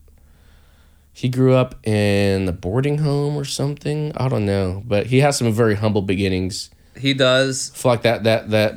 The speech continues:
Speaker 1: uh, usually makes a difference, you know, for a lot of people.
Speaker 2: I think he, like, moved to New York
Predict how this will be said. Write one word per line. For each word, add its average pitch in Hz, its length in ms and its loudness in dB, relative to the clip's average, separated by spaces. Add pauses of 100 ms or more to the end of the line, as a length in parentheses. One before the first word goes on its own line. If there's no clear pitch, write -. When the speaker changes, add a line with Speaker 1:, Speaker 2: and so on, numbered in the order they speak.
(120)
Speaker 1:
uh, 101 80 -2
usually 98 340 0
makes 92 220 -4
a 85 40 -6
difference, - 680 -8
you 87 120 -8
know, 87 80 -4
for 85 160 -10
a - 40 -6
lot 87 140 -8
of - 80 -10
people. - 420 -10 (540)
Speaker 2:
I - 40 -12
think 123 300 -6
he, 135 200 -2
like, 113 360 -4
moved 120 360 -2
to 131 80 -6
New 113 160 -2
York 110 720 -2